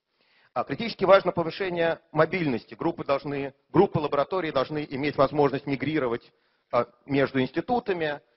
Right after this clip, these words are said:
Исследователи должны иметь возможность безболезненно переходить из лаборатории в лабораторию. И это же означает облегчение образования новых групп. Должен быть естественный процесс смены старых групп новыми. А, должна быть интеграция с образованием.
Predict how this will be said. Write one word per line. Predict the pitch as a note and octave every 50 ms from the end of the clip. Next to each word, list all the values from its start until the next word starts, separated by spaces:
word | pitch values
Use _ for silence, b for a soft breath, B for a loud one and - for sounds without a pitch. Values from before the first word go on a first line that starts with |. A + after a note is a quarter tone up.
| _ _ _ _ _ _ _
Исследователи | E3 D#3 - E3+ F#3 G3+ G3 F3 F3 D#3+ D#3 - D3 C#3+
должны | C#3 D3 C#3+ - D#3+ D#3+ D3
иметь | C#3+ D#3 C#3+ -
возможность | C#3 D3 - D#3+ D3+ C#3 C#3 C#3 -
безболезненно | - - - E3 D#3+ E3 F3 E3 D#3 - D3+ C3+
переходить | - - C#3 C3+ - D3+ C#3+ C#3 -
из | C3+ -
лаборатории | D3 C3+ C3 C#3+ D3 - D#3 C#3 B2+ C3
в | C3 - C3+
лабораторию. | C3 C3 C#3+ D3+ D3+ - - A3+ A#3 A3 G#3+ G3+ F3+ E3+ E3 b b b b b b b _
И | - E3 D3 D#3
это | - F#3 F#3 F#3 F#3+ D#3+
же | - D#3+ D#3
означает | D3 D3 - - D3 C#3+ C#3+ - - F3+ D#3+ -
облегчение | D#3 C#3 C#3 C#3 - - D3+ C3 C3+
образования | B2+ - B2 - C#3+ C3 C3+ B2 B2 B2+
новых | B2+ C#3 B2+ G#2+ B2 B2
групп. | - B2 A2+ - - -
Должен | C3 B2+ - C#3
быть | C3+ -
естественный | C#3 - F3 E3 - - C#3 C3+
процесс | - - C3 C3+ - - - C#3 C3 -
смены | - D3+ D3 C#3+ C3+ C3 A#2
старых | - - C3+ B2+ C3 A#2+
групп | - B2 B2+ -
новыми. | C3 A2+ G#2+ F#2+ E2 E2 E2 - _ _ _ _ _ _ _ _ _ _ _ _ _ _ _ _ _
А, | - A2+ G#2+
должна | - - C#3+ C#3+ E3+ G#3+ G#3+
быть | G3 G3 G3 G3+
интеграция | F3 F#3 F3 F3+ F#3+ F3+ F3+ - - F3
с | D3+ -
образованием. | F3 E3 E3+ D3 F3 F3 E3 D#3+ C3+ A#2 A2 G2+ F#2 F2 -